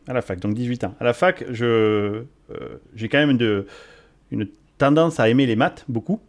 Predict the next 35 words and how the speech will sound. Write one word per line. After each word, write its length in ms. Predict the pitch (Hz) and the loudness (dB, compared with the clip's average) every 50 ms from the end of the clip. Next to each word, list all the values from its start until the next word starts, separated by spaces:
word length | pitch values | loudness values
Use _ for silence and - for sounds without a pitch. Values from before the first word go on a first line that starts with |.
| _ _ _ _ | _ _ _ _
et 60 | 120 110 | -6 -4
la 80 | 101 | -4
physique, 400 | 98 - 120 120 160 190 196 - | -4 -4 -4 -4 -4 -4 -4 -6
du 200 | 156 123 113 120 - | -6 -4 -6 -8 -4
coup 360 | - 185 202 226 247 233 196 | -2 0 2 2 2 0 -2
euh, 220 | 131 120 110 107 104 | -2 -2 -2 -2 -2
je 80 | 110 | -4
fais 140 | 101 - 123 | -4 -4 -2
un 40 | 104 | 0
bac 160 | 101 98 - | -2 -2 -2
C 500 | - - 170 180 185 190 190 196 190 170 - _ _ - | -2 0 2 4 4 4 2 0 -2 -6 -12 _ _ -8
et... 280 | 123 123 123 131 139 135 | -4 -2 0 2 2 4
Euh, 260 | 113 104 101 101 98 98 - - - - - - - - - _ _ - | 4 4 2 0 -2 -4 -8 -16 -20 -20 -20 -20 -20 -20 -20 _ _ -8
j'ai 140 | - 127 | -6 -2
pas 140 | - 160 156 | 2 2 2
de 40 | 147 | 0
sous, 300 | - - 202 208 214 220 | 0 0 0 2 2 2
donc 220 | 170 165 147 139 | 2 2 2 0
je 100 | - - | -2 -6
vais 140 | 127 120 139 135 | -6 -4 -2 0
dans 140 | 135 120 117 | 0 2 2
l'université 500 | 117 117 117 123 117 - - 120 - 135 | 2 2 2 0 0 -2 -4 -4 0 0
la 80 | 123 | 2
moins 140 | 123 120 120 | 2 2 0
chère 240 | 117 - 160 143 135 | 0 0 -2 -2 -2
qui 100 | - - | -4 -6
est 120 | 110 - | -4 -4
à 80 | 110 101 | -4 -4
côté 200 | - 117 - 127 | -4 -4 -4 -4
de 60 | 113 | -4
chez 140 | - - 131 | -4 -2 -2
moi, 120 | 135 156 | 0 0
qui 60 | 151 - | -2 -4
c'est 100 | - 104 | -6 -10
Pau, 380 | - _ - 139 151 143 - | -6 _ 0 2 2 0 -4